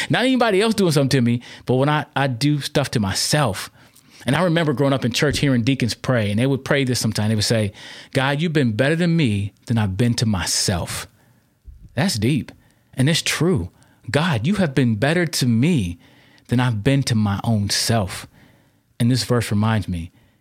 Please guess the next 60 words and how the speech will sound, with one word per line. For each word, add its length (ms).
"And 100
I 160
am 80
sure 320
of 160
this, 240
that 160
he 280
who 140
began 400
a 120
good 440
work 320
in 300
you 480
will 100
bring 320
it 160
to 80
completion 720
at 140
the 80
day 300
of 100
Jesus 320
Christ." 480
So 180
I 80
would 160
think 100
of 140
it 20
this 160
way. 160
If 80
I 40
had 100
to 60
do 120
a 20
thought 300
of 60
the 40
day, 200
maybe 240
I'll 80
do 160
one 160
on 100
this, 220
I 80
would 140
put 100
it 60
this 180
way. 220
If 160
you 140
ain't 200
dead 460